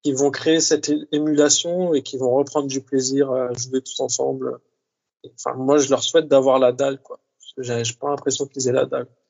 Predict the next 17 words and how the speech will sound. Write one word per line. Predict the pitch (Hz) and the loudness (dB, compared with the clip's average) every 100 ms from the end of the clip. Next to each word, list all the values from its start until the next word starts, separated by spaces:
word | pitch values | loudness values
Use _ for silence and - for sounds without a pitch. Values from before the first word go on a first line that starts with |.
| _ _ _ - | _ _ _ -4
En | |
fait, | 123 254 - | 2 2 4
Paris, | 139 143 185 | 2 2 -2
ils, | - 135 131 - _ _ | -6 -8 -10 -12 _ _
le | 127 127 | -4 -4
problème, | - 165 165 190 165 139 _ _ _ _ _ _ _ _ - | 0 2 2 0 -2 -12 _ _ _ _ _ _ _ _ -20
le | |
problème | - 147 160 170 | -2 0 0 0
chez | - 143 | 0 -2
nous, | 175 | -2
c'est | 185 127 | -4 -6
qu'on, | - 131 127 131 131 123 _ _ _ _ _ _ _ _ - | -6 -6 -4 -4 -6 -12 _ _ _ _ _ _ _ _ -2
on | 131 | 2
attend | 143 - 185 | 4 2 0
de | |
se | - 151 | 0 -2
faire | - 139 | 0 -2